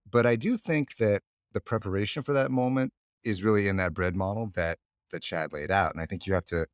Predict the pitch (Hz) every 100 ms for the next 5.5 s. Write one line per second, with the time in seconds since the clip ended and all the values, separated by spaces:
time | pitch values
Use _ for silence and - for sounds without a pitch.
0 | _ _ _ - 180 320 208 127 104 -
1 | 147 147 - 104 92 139 139 117 117 117
2 | 104 _ - 101 82 90 85 85 _ _
3 | 85 98 98 87 - 95 90 - - -
4 | _ _ _ - 101 92 92 92 92 87
5 | 87 - 85 82